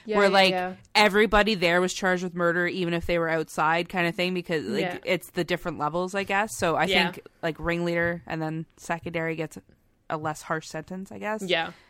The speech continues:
Speaker 1: that's fair. Yeah. But, so yeah, she is currently out and about. Um,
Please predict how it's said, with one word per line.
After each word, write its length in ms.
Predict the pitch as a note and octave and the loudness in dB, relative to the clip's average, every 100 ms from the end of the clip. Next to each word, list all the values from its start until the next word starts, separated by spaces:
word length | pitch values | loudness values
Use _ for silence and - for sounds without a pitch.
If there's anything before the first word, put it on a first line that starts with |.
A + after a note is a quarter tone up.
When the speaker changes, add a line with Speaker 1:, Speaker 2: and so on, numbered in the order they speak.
| _ _ | _ _
Speaker 1:
that's 200 | F#3 F3 | -4 -2
fair. 240 | F3 F3 - - | -6 -6 -12 -10
Yeah. 240 | F#3+ - - - _ - _ | -8 -8 -14 -20 _ -20 _
But, 240 | G#3 F#3 - _ _ _ _ _ _ _ - | 0 0 -6 _ _ _ _ _ _ _ -20
so 100 | - | -2
yeah, 360 | A3+ F#3 G3 G#3+ | 4 6 6 4
she 400 | G#3+ A#3 A3+ A3+ | -2 -6 -4 0
is 640 | G#3+ - G#3+ G3 F#3+ F#3+ | 0 0 0 -2 -4 -6
currently 580 | - - - - F#3+ F#3 - | -12 -14 -14 -10 -10 -10 -6
out 180 | F#3+ F#3 | -2 -2
and 60 | F#3+ | -2
about. 340 | F3 F#3+ A#3+ - - - | 0 0 -2 -8 -20 -20
Um, 520 | - G3 F#3 F#3 F3+ | -4 0 0 0 -4